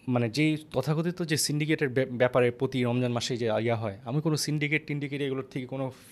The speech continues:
মানে, প্রেশার আমি ফেসই করি না, because আমি এত ছোট একটা সেগমেন্ট নিয়ে কাজ করতেছি। হ্যাঁ, আমার কনজাম্পশন কত? Maybe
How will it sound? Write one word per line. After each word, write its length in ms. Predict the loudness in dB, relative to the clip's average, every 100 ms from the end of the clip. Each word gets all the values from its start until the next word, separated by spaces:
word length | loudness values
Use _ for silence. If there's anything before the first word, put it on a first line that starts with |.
| -8
মানে, 200 | -6 -4
প্রেশার 300 | -2 0 0
আমি 100 | -2
ফেসই 240 | -2 -6 -4
করি 160 | -6
না, 80 | -6 -12
because 260 | -2 -2 -2 -12 -16 -16 -10
আমি 400 | 0 4 4 2 -6 -20 -12
এত 180 | -8 0 0
ছোট 280 | 2 2 6 6 6 0 -4 -2
একটা 180 | 2
সেগমেন্ট 320 | 2 2 2 0
নিয়ে 100 | 4
কাজ 180 | 4
করতেছি। 400 | 4 -4 -4 -6
হ্যাঁ, 300 | -4 -4 -4 -8
আমার 260 | 0 2 2 -2 -20 -20 -2
কনজাম্পশন 400 | 0 0 0 -6
কত? 260 | -8 -8 -12 -16 -20 -8 2
Maybe 340 | 2 2 -4